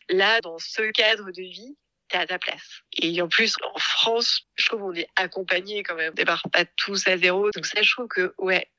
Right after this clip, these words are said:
Et ton podcast, c'est top de mettre en avant ces mamans qui travaillent. Il y a plein de profils de mamans qui travaillent. Et moi, en plus, je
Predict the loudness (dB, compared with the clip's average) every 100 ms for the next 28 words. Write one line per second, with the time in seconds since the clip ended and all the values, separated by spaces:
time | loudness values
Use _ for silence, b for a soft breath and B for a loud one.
0 | 4 6 6 2 0 2 4 4 2 -2
1 | -4 -2 -8 -8 _ 4 4 2 -8 -8
2 | -6 -4 2 4 4 0 -2 0 0 0
3 | 0 0 -2 -10 -8 -6 -6 0 2 2
4 | -2 -4 -8 -4 -2 2 2 2 -2 -6
5 | -6 -4 -2 0 0 0 0 2 2 0
6 | -2 -2 0 0 0 -4 -4 0 4 4
7 | 4 0 -4 -4 -6 -4 -4 -4 -8 -8
8 | -8